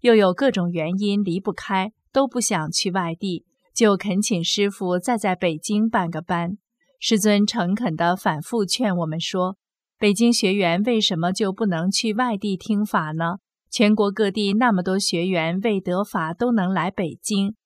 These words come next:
最远的新疆、广州都有人来，而且北京吃住都贵，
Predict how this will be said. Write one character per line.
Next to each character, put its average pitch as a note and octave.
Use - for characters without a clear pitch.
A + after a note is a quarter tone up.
最 G#3+
远 D#3+
的 F3+
新 G#3
疆、 G3+
广 E3+
州 G#3
都 C4+
有 A#3+
人 E3+
来， E3
而 G3
且 G3
北 F#3+
京 G3
吃 G#3+
住 F#3+
都 G3+
贵， G3